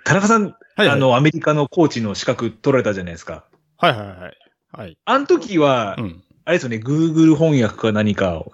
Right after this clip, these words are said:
Speaker 1: 使われて。
Speaker 2: ディープルですね。
Speaker 1: あ、ディープルか、ディープル使われて。
Speaker 2: はい。はい。ディープル使って。
Speaker 1: それ以外であれからは、英語の勉強っていうのはなんかされてるんですか？
Speaker 2: しないっす。<laughs> だって、ディ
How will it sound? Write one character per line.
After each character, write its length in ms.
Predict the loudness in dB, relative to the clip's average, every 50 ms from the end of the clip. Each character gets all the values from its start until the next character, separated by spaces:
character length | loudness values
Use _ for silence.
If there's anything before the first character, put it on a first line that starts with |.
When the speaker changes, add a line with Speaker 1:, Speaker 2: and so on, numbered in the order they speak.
| -20 -20 -14
Speaker 1:
使 260 | -8 -2 2 2 2
わ 80 | 4 2
れ 100 | 0 -2
て。 360 | 0 0 0 0 0 -2 -4
Speaker 2:
デ 60 | -4 0 2
ィ 40 | 2 2
ー 20 |
プ 100 | 2 0
ル 40 | 0
で 100 | 0 0
す 160 | -2 -4 -8
ね。 300 | -16 -16 -18 -18 -20 _ _ _
Speaker 1:
あ、 140 | 0 0 2
デ 100 | 2 2
ィ 40 | 0
ー 60 | 2
プ 60 | 2
ル 80 | 0 0
か、 160 | 0 0 -4
デ 100 | -2 -4
ィ 60 | -6
ー 40 | -4
プ 60 | -4
ル 100 | -6 -8
使 140 | -6 -2 -2
わ 60 | 0
れ 120 | 0 0 -2
て。 180 | -4 -6 -6
Speaker 2:
は 60 | -4 -4
い。 20 |
は 100 | -6 -8
い。 160 | -8 -12 _ _ _ _ _ _ _ _ _ _ _ _ _ _ _ _ _ _ _ _ -8
デ 80 | -6 -6
ィ 40 | -6
ー 20 |
プ 20 | -6
ル 40 | -6
使 140 | -6 -6
っ 60 | -8 -6
て。 140 | -4 -2
Speaker 1:
そ 60 | 2 4
れ 80 | 4
以 40 | 6
外 200 | 6 6 4 4
で 120 | 2 2
あ 80 | 2 2
れ 80 | 0 0
か 120 | 0 2
ら 100 | 2 2
は、 260 | 2 0 -4 -6 -8 -10 -16 _ _ _ -8
英 140 | -4 -2 0
語 100 | 0 0
の 100 | 0 0
勉 220 | 0 0 0 0
強 100 | 0 0
っ 40 | -2
て 140 | 0 0 -2
い 60 | -2
う 40 | 0
の 60 | 0
は 60 | -2
な 20 | -4
ん 0 |
か 120 | -4 -6
さ 120 | -4 -2 -2
れ 80 | 0
て 80 | 0 0
る 60 | -2
ん 20 | -2
で 40 | -4
す 60 | -8
か？ 120 | -18 -14
Speaker 2:
し 120 | -6 -2 0
な 80 | 0
い 20 | 0
っ 40 |
す。 340 | 0 -4 -12 -14 -14 -16 -16 -16 -16 -16 -14 -12 -8 -2 0 0 2 2 0 -2 -4 -6 -12 -12
<laughs> 600 | -10 -10 -6 0 0 2 4 4 2 2 2 2 2
だ 60 | 2
っ 40 | 2
て、 100 | 2 2
デ 60 | 2
ィ 80 | 2